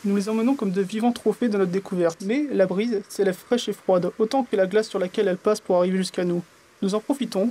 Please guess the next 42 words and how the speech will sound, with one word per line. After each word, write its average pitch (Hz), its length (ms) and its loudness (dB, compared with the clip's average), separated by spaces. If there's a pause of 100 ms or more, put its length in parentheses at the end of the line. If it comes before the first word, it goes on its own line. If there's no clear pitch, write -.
(120)
pour 196 140 2
nous 190 100 2
mettre 220 260 0
à 190 60 0
la 185 80 2
mer 196 360 0
et 214 80 -4
saluons 208 360 0
la 175 80 4
terre, 170 280 -4 (220)
qui 196 120 -6
disparaît 202 340 0
de 185 80 -2
trois 196 200 0
cris 220 220 -6
de « 185 240 0 (160)
Vive 190 180 -4
le 185 80 4
roi ». 170 240 2 (400)
La 185 100 2
bonne 240 180 2
brise 220 200 -4
nous 196 100 -4
pousse - 280 -8
rondement, 185 380 2 (180)
et 196 80 2
à 185 80 4
onze 185 180 -2
heures 185 120 0
et 175 40 -2
demie, 240 300 2
nous 190 160 -4
atteignons 214 320 2
les 208 80 2
corvettes. 175 480 -4 (380)
Tout 240 100 -4
le 240 60 2
monde 247 160 2
est - 20 0
sur 214 160 -4
le 202 80 2
pont. 185 260 -2